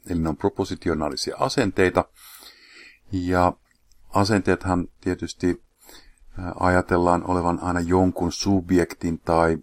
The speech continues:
jonkun agentin asenteita jotakin asiaa kohtaan. Ja jos nyt otetaan subjekti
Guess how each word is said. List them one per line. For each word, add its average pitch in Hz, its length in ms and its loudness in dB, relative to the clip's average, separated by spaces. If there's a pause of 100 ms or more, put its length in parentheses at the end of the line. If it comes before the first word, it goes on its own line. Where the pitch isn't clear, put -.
jonkun 87 320 -6
agentin 87 720 2 (260)
asenteita 82 600 -2
jotakin 82 420 -2
asiaa 78 560 -2
kohtaan. 78 640 -2 (1500)
Ja 90 440 0 (240)
jos 90 200 -6
nyt 87 120 -2
otetaan 87 380 -2
subjekti 110 580 0